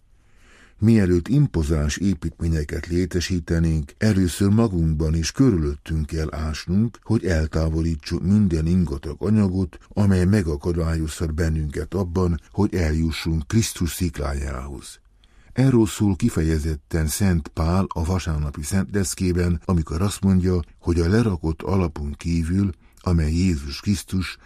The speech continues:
mást senki sem rakhat, idézett a pápa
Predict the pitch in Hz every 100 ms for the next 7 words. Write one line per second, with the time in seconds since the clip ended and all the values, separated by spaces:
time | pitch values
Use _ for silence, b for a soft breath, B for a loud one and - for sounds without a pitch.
0 | b 87 90 101 - - - _ - -
1 | 90 87 80 90 82 85 80 76 78 -
2 | 69 64 - - b b b b b 95
3 | 80 78 71 71 - 80 90 87 87 87
4 | 85